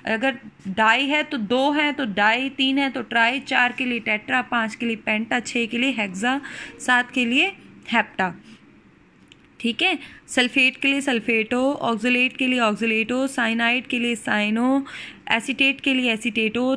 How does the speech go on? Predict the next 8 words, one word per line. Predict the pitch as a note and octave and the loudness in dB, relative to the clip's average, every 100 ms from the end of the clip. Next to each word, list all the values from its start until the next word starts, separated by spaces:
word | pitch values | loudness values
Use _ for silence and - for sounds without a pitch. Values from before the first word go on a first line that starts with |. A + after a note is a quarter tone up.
| C4 | 0
थायसाइनेट | A3 G#3+ A#3+ A#3 A#3+ B3 - | 0 0 0 2 2 0 -2
के | B3 | -2
लिए | A#3+ A#3 | 0 0
थायसाइनेटो, | A3+ G#3+ G#3+ G#3+ G#3 G#3+ B3 C4+ C4 - | 0 0 0 0 0 0 0 -2 -2 0
peroxo | A#3 A#3 G#3 B3 A#3+ | 2 2 -2 -4 -2
के | A#3 | -2
लिए | A3+ A3 A3+ | -2 -2 -2
peroxo, | A3 G3+ G3+ F#3+ B3 C4+ | -2 -2 -2 -2 -2 -2